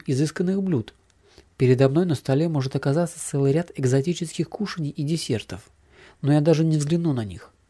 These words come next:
И я не накладываю себе полную тарелку риса, мне вполне хватает и трёх пятых. Мои любимые ботинки стоят в Корее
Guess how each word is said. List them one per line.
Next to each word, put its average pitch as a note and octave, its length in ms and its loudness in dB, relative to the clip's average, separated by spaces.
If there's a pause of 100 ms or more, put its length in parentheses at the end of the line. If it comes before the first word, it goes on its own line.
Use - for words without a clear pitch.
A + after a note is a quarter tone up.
(640)
И D3 80 -4
я D3 160 4
не E3+ 100 4
накладываю E3 500 0
себе C#3 200 -2
полную C#3 360 2
тарелку C3+ 380 2
риса, D#3 400 -2 (340)
мне C3+ 120 2
вполне C#3+ 360 2
хватает D3 500 -2 (140)
и C3+ 80 -2
трёх D3 300 -2
пятых. - 420 -8 (1080)
Мои C3+ 240 4
любимые C#3 400 4
ботинки D3 460 0
стоят C3 300 2
в - 80 -14
Корее D3+ 380 0